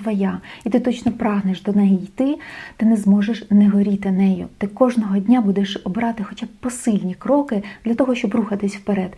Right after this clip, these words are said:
Ти будеш обирати те, що і хто підтримує тебе на цьому шляху.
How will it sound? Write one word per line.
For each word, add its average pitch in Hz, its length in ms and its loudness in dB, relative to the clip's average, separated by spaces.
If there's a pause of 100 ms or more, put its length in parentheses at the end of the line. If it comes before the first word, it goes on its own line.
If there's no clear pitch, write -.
(120)
Ти 196 100 -2
будеш 196 320 0
обирати 202 520 -2
те, 220 280 -6
що 220 500 -6 (360)
і 226 80 -4
хто 202 420 -2 (220)
підтримує 208 580 2
тебе 202 300 0
на 190 120 2
цьому 190 300 -2
шляху. 190 480 -8